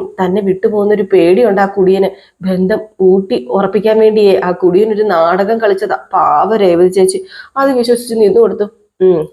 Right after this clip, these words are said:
രേവതിയുടെ ഐഡിയ ഇതെന്നല്ലേ പറഞ്ഞത്? രേവതി നല്ല സന്തോഷത്തിലുമാണ്. "ശ്ശേ, അതൊക്കെ ചുമ്മാ പറയുന്നതാ. ഇത് കുടിയന്റെ ഐഡിയ തന്നെയാ,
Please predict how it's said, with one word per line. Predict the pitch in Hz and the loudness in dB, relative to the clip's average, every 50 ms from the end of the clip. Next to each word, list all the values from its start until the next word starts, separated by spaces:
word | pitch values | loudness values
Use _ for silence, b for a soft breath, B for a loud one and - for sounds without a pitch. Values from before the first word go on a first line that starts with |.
| - - 175 | -8 -4 -2
രേവതിയുടെ | 151 151 147 160 160 175 190 220 | -2 0 0 0 2 2 2 2
ഐഡിയ | 226 196 196 214 233 | 2 2 2 2 2
ഇതെന്നല്ലേ | 233 233 226 240 240 233 233 226 | 2 2 2 2 2 2 2 2
പറഞ്ഞത്? | 220 208 196 190 202 190 190 180 B B B B B B B _ 196 | 0 0 0 0 0 0 0 -2 B B B B B B B _ -2
രേവതി | 196 196 190 196 202 196 208 - - - - - _ _ _ - | 0 0 0 0 0 0 0 -2 -4 -8 -14 -20 _ _ _ -2
നല്ല | 302 294 269 | -2 0 0
സന്തോഷത്തിലുമാണ്. | 269 269 233 202 208 214 233 226 233 196 185 214 220 208 180 170 175 147 - - _ _ - | 0 0 2 2 2 2 2 2 0 0 0 0 0 0 0 0 -2 -4 -6 -10 _ _ -18
"ശ്ശേ, | - - 262 226 - - - - | -10 -6 -6 -6 -6 -8 -10 -8
അതൊക്കെ | 180 185 190 214 202 240 | -8 -6 -6 -6 -6 -8
ചുമ്മാ | 233 240 - 202 190 196 202 226 247 | -6 -4 -2 0 2 2 2 2 2
പറയുന്നതാ. | 247 233 220 220 220 220 214 220 180 - B B B B B _ - | 2 2 2 2 2 2 0 0 -2 -4 B B B B B _ -6
ഇത് | 202 208 196 | -4 -4 -2
കുടിയന്റെ | - 190 180 175 175 185 185 190 196 208 | 0 0 2 4 4 4 4 4 2 2
ഐഡിയ | 202 190 190 190 214 220 | 2 2 2 2 0 0
തന്നെയാ, | 214 214 208 196 196 226 226 202 | 0 0 -2 0 2 2 0 0